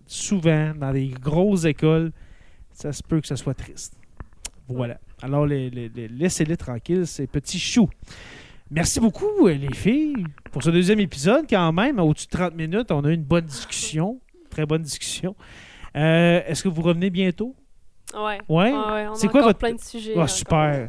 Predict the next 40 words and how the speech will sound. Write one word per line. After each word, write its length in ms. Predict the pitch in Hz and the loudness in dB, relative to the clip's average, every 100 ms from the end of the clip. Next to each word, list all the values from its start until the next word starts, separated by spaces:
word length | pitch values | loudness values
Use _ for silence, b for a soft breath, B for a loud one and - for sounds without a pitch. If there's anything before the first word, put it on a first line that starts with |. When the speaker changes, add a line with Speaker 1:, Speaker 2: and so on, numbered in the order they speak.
| - | -4
Speaker 1:
Votre 140 | 160 170 | -2 0
prochain 180 | 190 233 | 0 0
épisode, 300 | 196 175 269 | 0 2 2
c'est 120 | 202 160 | 0 0
quoi ? 340 | 190 214 247 | 4 6 4
On 60 | 190 | 2
va-tu 260 | 170 - 202 | 0 2 2
être 140 | 185 | 2
rendu 180 | 175 165 | 2 4
à 60 | 175 | 4
l'Halloween ? 440 | 156 143 185 202 | 4 2 -2 -6
Non, 280 | 139 120 156 | -6 -6 -6
hein, 120 | 143 | -6
pas 120 | 143 151 | -6 -6
encore. 360 | 120 151 180 - _ _ - | -4 -6 -8 -14 _ _ -6
Speaker 2:
Ben, 140 | 269 254 277 | -2 -2 -4
on 40 | |
a 140 | 285 294 | -6 -8
encore, 300 | 311 427 302 | -10 -10 -8
euh, 380 | 233 226 220 - - - | -6 -6 -8 -10 -18 -12
mettons, 380 | 233 226 294 302 | -10 -10 -10 -10
une 120 | 233 226 | -12 -12
couple 240 | 311 269 | -14 -8
de 160 | 226 226 | -6 -6
sujets 420 | 226 240 226 247 | -6 -12 -8 -8
dans, 440 | 240 214 214 202 208 | -6 -8 -6 -8 -10
qui, 100 | 208 | -10
ont... 180 | 202 190 _ _ - - | -10 -14 _ _ -16 -14
qui 100 | - | -10
parlent 200 | 226 226 | -8 -8
encore 220 | 226 294 | -8 -8
de 60 | 269 | -6
l'adolescence. 680 | 220 214 220 220 220 233 262 | -6 -6 -8 -10 -10 -8 -2
Speaker 1:
Oui. 420 | 156 240 233 156 - - - | 2 2 0 -4 -8 -16 -10
Speaker 2:
Mais 220 | 247 233 | -2 0
on 140 | 233 220 | 0 -4
peut 160 | 269 | -8
passer 420 | 269 - 226 226 262 | -10 -10 -10 -8 -8
à 140 | 269 | -8
l'Halloween 480 | 226 214 220 262 | -6 -8 -10 -12